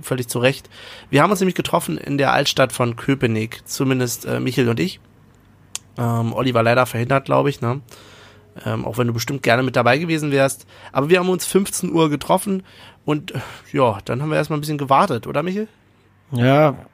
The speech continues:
Speaker 2: wir waren schon ein bisschen früher vor Ort, weil wir dachten, ja, okay, wenn fünfzehn Uhr Treff ist, lass uns mal so vierzehn fünfundvierzig ungefähr waren wir da. Ja, und dann standen wir von fünfzehn bis kurz nach vier standen wir da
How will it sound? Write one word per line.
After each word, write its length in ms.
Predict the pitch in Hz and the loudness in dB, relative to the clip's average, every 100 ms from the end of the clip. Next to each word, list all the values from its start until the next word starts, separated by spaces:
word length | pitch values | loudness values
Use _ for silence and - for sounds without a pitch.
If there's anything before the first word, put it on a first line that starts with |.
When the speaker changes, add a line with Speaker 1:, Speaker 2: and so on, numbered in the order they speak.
| _ _ - - - - | _ _ -20 -20 -20 -18
Speaker 2:
wir 200 | 151 123 | -10 -2
waren 580 | 123 147 151 147 - - | 2 4 2 0 -4 -12
schon 280 | - 170 151 | -6 0 0
ein 40 | |
bisschen 240 | 143 - 127 | 0 -4 -6
früher 320 | - 202 220 | 0 2 4
vor 180 | - 196 | 4 4
Ort, 220 | 180 185 | 4 2
weil 120 | 147 | -4
wir 80 | 139 | 0
dachten, 340 | 151 - 139 | 0 0 -2
ja, 240 | 123 135 151 | 0 2 2
okay, 400 | - 160 180 175 | 2 2 4 2
wenn 200 | 147 135 | -2 -4
fünfzehn 400 | - 165 - 165 | 0 -2 0 -2
Uhr 80 | 139 | -2
Treff 280 | - 170 175 | 2 0 2
ist, 200 | 165 - - - - | -2 -2 -20 -20 -2
lass 200 | 143 139 | -2 0
uns 160 | 143 | -4
mal 120 | 143 139 | -2 -2
so 160 | 135 | -4
vierzehn 520 | - 160 147 - 147 | -4 -2 -2 -2 -2
fünfundvierzig 640 | 131 - 147 - 196 190 170 | -2 0 0 2 0 0 -4
ungefähr 380 | 170 143 165 147 | -4 -2 0 2
waren 160 | 143 | 0
wir 80 | 131 | 2
da. 260 | 139 160 165 - - - - - - - _ _ | 4 2 2 -10 -20 -18 -20 -20 -20 -20 _ _
Ja, 100 | 135 | -6
und 200 | 139 131 | -4 -2
dann 140 | 131 131 | -2 -2
standen 400 | - 139 143 151 | 0 2 4 4
wir 100 | 156 | 4
von 440 | 160 151 147 139 - _ _ - _ | 4 4 2 -2 -10 _ _ -20 _
fünfzehn 800 | - 165 165 - - 185 185 175 | -4 0 0 -2 0 2 2 2
bis 480 | 170 165 - - - | 0 0 -2 -8 -6
kurz 340 | - 165 - | -2 -2 0
nach 160 | 165 156 | 0 0
vier 520 | - 175 190 214 226 | 0 0 2 2 -2
standen 400 | 214 - 165 160 | -6 -2 0 0
wir 100 | 151 | 0
da 300 | 151 170 240 | 0 0 0